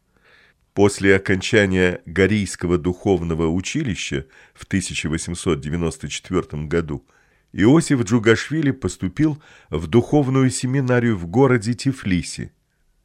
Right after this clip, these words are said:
Тбилиси. В тысяча восемьсот девяносто девятом году был из неё исключён.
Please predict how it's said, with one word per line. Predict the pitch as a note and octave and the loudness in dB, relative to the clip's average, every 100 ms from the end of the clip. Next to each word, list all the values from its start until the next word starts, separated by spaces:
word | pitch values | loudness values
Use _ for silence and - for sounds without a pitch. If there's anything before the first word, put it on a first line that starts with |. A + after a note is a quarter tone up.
| _ | _
Тбилиси. | - C#2+ F2+ C3 G#2 D#2 - - _ _ _ _ _ | -14 -6 0 0 0 -4 -10 -14 _ _ _ _ _
В | - | -14
тысяча | - D3+ C3+ - F#2 | -2 -2 -2 -2 -2
восемьсот | - F2+ - F2+ | -2 -6 -2 0
девяносто | D#2+ F#2 F#2 - F2 | 0 -2 -2 -4 -6
девятом | F#2 F2+ E2+ E2+ | 0 0 -2 -4
году | E2 D#2+ F2 E2 - _ D2 | -2 0 -2 -4 -12 _ -10
был | D2 C3+ D3+ | 2 4 4
из | C3 E2+ | 0 -2
неё | E2+ F2+ B2 | -2 2 0
исключён. | A#2+ - A#2+ - - A#1+ | -2 -6 -8 -6 -6 -6